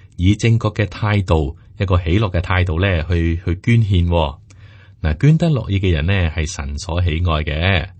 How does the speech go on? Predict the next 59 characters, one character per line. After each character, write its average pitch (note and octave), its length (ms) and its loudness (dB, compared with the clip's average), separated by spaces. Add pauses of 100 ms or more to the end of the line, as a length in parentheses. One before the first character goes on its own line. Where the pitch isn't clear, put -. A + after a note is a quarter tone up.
(360)
聽 F#2+ 160 2
眾 F#2+ 140 2
朋 E2+ 140 2
友 D2 120 -2
啊， E2+ 280 0 (360)
如 D#2 160 0
果 E2+ 380 2
你 F#2+ 180 4
捐 B2+ 180 2
得 C#3 80 0
唔 D2 320 -4
樂 D#2+ 280 -2
意 F2+ 200 0
嘅 F2 140 2
話 D#2+ 140 0
呢， F#2 240 0
就 - 140 -8
不 F#2+ 100 -2
如 D#2 260 0
唔 C#2+ 100 -4 (180)
好 F#2 60 -4
捐 F#2+ 200 2
啦。 F2+ 320 2 (760)
喺 F2 120 0
哥 F2+ 120 0
林 D2 220 0
多 G#2+ 180 0
後 F2 120 4
書 A2 200 -2
嘅 F#2 220 0
九 E2+ 280 -2
章 D3 260 0
第 C#2 260 -4
八 - 220 -8
節， - 220 -6 (500)
神 F#2+ 240 2
能 G2 180 4
將 E3+ 240 2
各 - 140 -10
樣 F2+ 240 2
的 A#2 180 0
恩 A2 180 2
惠 D#2 360 0
多 A2+ 180 2
多 G#2 240 0
地 C#2 260 -2
加 G2+ 240 -6
給 B2 220 -4
你 F2+ 160 2
們， D#2+ 300 0 (360)
使 - 200 0
你 G2 100 4
們 D#2 300 2
凡 D#2 340 -2
事 F#2 280 0
常 D2 340 -6
常 C#2+ 320 -6
充 A#2 260 2
足， B2 240 -2